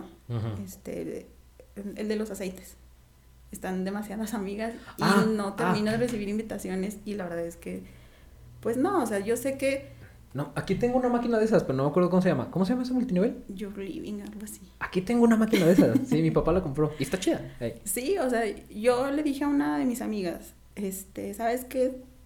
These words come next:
Speaker 2: Yo le entro,
Speaker 1: Ajá.
Speaker 2: pero como consumidora.
Speaker 1: Ajá.
Speaker 2: Es que te quiero en mi red y por favor".
Speaker 1: Ajá.
Speaker 2: E-, ella estaba empezando.
Speaker 1: Sí.
Speaker 2: Y, este, le dije, "No, mi Jessica, <laughs> la verdad es que no. O sea,
Speaker 1: <laughs>
Speaker 2: ya fue mucho tiempo de estar en eso y yo sé que es estar atrás de la gente.
Speaker 1: Ujú.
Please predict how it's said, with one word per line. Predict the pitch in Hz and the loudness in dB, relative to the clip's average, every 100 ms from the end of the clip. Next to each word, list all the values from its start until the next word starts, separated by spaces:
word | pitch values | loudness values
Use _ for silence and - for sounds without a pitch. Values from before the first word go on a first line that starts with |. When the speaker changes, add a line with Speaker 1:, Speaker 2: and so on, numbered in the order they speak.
| - | -12
Speaker 2:
Yo | 214 220 | -2 -2
le | 226 247 | 0 0
entro, | 277 285 240 - - | 0 0 -6 -10 -10
Speaker 1:
Ajá. | 117 | -4
Speaker 2:
pero | - - | -2 -2
como | 175 190 | -4 -6
consumidora. | 180 185 185 190 196 190 - - - | -6 -6 -6 -4 -4 -6 -12 -16 -6
Speaker 1:
Ajá. | 110 113 98 - - | -4 -4 -6 -16 -10
Speaker 2:
Es | 220 226 | -6 -6
que | 294 | -8
te | 269 | -10
quiero | - 247 | -8 -4
en | 254 | -2
mi | 233 | -4
red | 196 202 214 | -6 -8 -10
y | |
por | 214 - 196 | -12 -12 -10
favor". | - 196 202 | -8 -4 0
Speaker 1:
Ajá. | - 202 | 0 0
Speaker 2:
E-, | 202 214 | 0 -2
ella | 214 220 | -4 -4
estaba | 254 254 | -2 -2
empezando. | 247 247 220 220 285 277 | -4 -4 -6 -2 2 2
Speaker 1:
Sí. | 220 117 101 - - - - - - - - | 0 -4 -6 -12 -20 -20 -20 -20 -20 -20 -10
Speaker 2:
Y, | 214 214 | 0 0
este, | 202 208 - 214 196 | 0 -4 -8 -8 -6
le | 185 | -6
dije, | 196 - 190 | -6 -6 -6
"No, | 180 - | -6 -8
mi | 277 254 | -8 -6
Jessica, | 175 190 - 180 - - - - - | -8 -10 -12 -16 -18 -20 -20 -16 -10
<laughs> | - - | -10 -10
la | 226 | -8
verdad | 196 196 | -6 -6
es | 208 - | -8 -8
que | 262 | -6
no. | 247 - - | -6 -8 -8
O | 120 131 - | -6 0 2
sea, | 139 151 170 | 4 4 4
Speaker 1:
<laughs> | |
Speaker 2:
ya | 185 196 214 | 0 -2 -4
fue | 247 | -6
mucho | 247 254 254 | -4 -2 -2
tiempo | 254 240 | -4 -6
de | 247 | -8
estar | 233 214 | -8 -8
en | 214 214 | -8 -8
eso | 220 226 | -10 -12
y | 233 220 | -12 -8
yo | 214 | -8
sé | 220 | -8
que | 220 | -10
es | 214 | -12
estar | 214 220 | -12 -10
atrás | 214 214 214 | -10 -8 -10
de | 214 | -10
la | - | -12
gente. | 208 214 | -8 -6
Speaker 1:
Ujú. | 110 107 | -6 -6